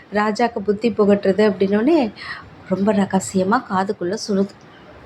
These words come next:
உடனே முயலுக்கு பயங்கர சந்தோஷமா இருக்கு. அடுத்த நாள் இப்படியே காட்டுல இருக்கும்போது வனராஜா வந்துட்டுருக்காங்க. சரி,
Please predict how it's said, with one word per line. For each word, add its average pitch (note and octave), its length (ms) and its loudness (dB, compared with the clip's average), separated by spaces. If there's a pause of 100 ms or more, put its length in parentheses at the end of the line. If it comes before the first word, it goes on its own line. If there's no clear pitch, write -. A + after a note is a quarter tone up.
(920)
உடனே G3 320 4
முயலுக்கு G3 500 2
பயங்கர G3 380 -6
சந்தோஷமா G3 600 -4
இருக்கு. F3 220 -14 (600)
அடுத்த A3 320 -2
நாள் B3 540 0 (380)
இப்படியே A3 540 2
காட்டுல G#3 300 -2
இருக்கும்போது G3+ 440 2
வனராஜா G3+ 580 0
வந்துட்டுருக்காங்க. F#3 960 -2 (420)
சரி, G#3 480 0